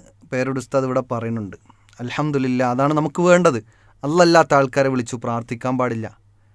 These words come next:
അള്ളാഹുവിനെ മാത്രമേ വിളിച്ച് പ്രാർത്ഥിക്കാൻ പാടുള്ളൂ. മുസ്ലിമീങ്ങൾ മുഴുവൻ അള്ളാഹുവിനെ മാത്രമേ തവക്കുലാക്കാൻ പാടുള്ളൂ. ഇതാണ് നമ്മൾ ഇന്ന് കാലയളവിൽ, ഒരു നൂറ്റാണ്ട് കാലയളവിൽ നമ്മൾ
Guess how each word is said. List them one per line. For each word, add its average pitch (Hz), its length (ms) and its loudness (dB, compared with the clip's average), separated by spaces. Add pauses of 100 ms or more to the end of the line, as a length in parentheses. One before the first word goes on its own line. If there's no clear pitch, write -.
(320)
അള്ളാഹുവിനെ 139 540 2
മാത്രമേ 139 540 0
വിളിച്ച് 123 300 -6
പ്രാർത്ഥിക്കാൻ 127 560 -2
പാടുള്ളൂ. 123 340 -2 (360)
മുസ്ലിമീങ്ങൾ 165 600 0
മുഴുവൻ 147 280 0 (120)
അള്ളാഹുവിനെ 143 580 0
മാത്രമേ 143 560 2 (400)
തവക്കുലാക്കാൻ 156 720 2
പാടുള്ളൂ. 131 280 0 (140)
ഇതാണ് 185 360 2
നമ്മൾ 190 200 0
ഇന്ന് 185 260 2 (380)
കാലയളവിൽ, 165 580 4 (140)
ഒരു 147 240 -4
നൂറ്റാണ്ട് 160 600 0
കാലയളവിൽ 143 560 2
നമ്മൾ 131 160 0